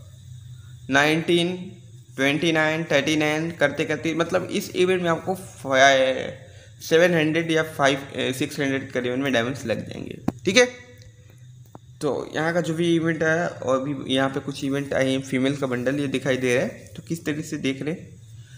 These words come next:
तो ये आप लोग कुछ इस तरीके से global का स्किन और साथ ही साथ में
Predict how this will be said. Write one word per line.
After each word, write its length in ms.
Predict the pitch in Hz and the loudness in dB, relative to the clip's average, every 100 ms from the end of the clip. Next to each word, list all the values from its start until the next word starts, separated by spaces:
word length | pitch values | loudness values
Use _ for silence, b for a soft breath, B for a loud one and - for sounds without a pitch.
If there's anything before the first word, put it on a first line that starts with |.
| B | B
तो 240 | - 180 185 | 0 8 8
ये 300 | 180 202 208 | 10 10 10
आप 220 | - 156 170 | 6 2 2
लोग 140 | 180 | 2
कुछ 160 | 180 156 | 0 -2
इस 140 | 170 | 0
तरीके 220 | 170 175 | 0 2
से 120 | 170 | 0
global 340 | 151 139 143 147 | -2 0 0 2
का 100 | 160 | 0
स्किन 260 | - 170 156 | 2 2 2
और 120 | 147 | 0
साथ 140 | 143 | -4
ही 80 | 139 | -4
साथ 120 | 143 | -6
में 140 | 135 | -4